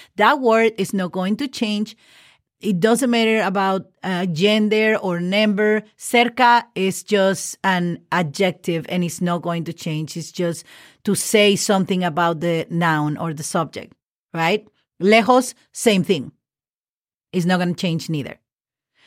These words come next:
So basically,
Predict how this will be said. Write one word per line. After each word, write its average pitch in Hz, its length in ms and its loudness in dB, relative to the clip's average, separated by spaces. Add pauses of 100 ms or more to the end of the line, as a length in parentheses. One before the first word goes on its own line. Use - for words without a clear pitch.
(160)
So 202 560 2 (1080)
basically, 226 1120 2